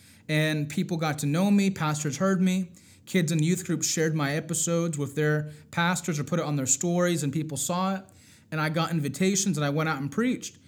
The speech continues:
Now, all of that happened not because I decided to play it safe or complain and wonder, you know, "I just graduated Bible college. Why is nothing happening?"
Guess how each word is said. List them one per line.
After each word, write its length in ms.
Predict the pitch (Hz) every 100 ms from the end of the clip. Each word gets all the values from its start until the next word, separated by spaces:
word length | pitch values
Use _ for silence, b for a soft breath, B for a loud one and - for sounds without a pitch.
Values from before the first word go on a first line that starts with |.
| B B B
Now, 160 | 165 160
all 240 | 185 226
of 120 | 202
that 200 | 185 160
happened 680 | 135 220 247 160 147 185 - - - - _ - _ _ _ -
not 300 | 180 202 208
because 680 | 240 190 175 180 160 - B B B -
I 100 | 165
decided 340 | 170 185 170
to 60 | 151
play 300 | - 180 151
it 120 | 156
safe 600 | - 190 196 160 156 -
or 140 | 156 151
complain 880 | 165 147 - 190 185 143 147 151 B B B -
and 160 | 160 165
wonder, 240 | 160 151
you 80 | 151
know, 100 | 147
"I 100 | 175
just 180 | 180 185
graduated 380 | 185 180 165
Bible 280 | 151 170 170
college. 320 | - 160 151
Why 180 | 160 170
is 120 | 160
nothing 280 | 170 165 147
happening?" 640 | 143 180 185 139 139 156